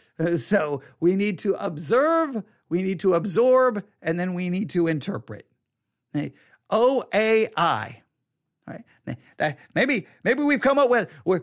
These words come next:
we, we should write a book right? We should write a book. I mean, everyone else comes out with a book on how to study the Bible. And I'm like, "Hey, you have to absorb,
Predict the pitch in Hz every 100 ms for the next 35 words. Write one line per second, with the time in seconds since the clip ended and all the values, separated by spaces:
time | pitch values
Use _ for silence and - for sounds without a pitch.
0 | - - 202 285 277 285 226 277 277 202
1 | 302 240 - - _ - 247 240 - -
2 | 254 254 254 262 247 208 269 - 208 240
3 | 240 254 247 - 208 190 190 180 165 196
4 | 175 185 165 190 170 160 170 170 190 214
5 | - _ - 190 196 165 247 185 127 -
6 | _ 160 220 202 190 - 170 143 - _
7 | 147 127 117 294 311 311 294 220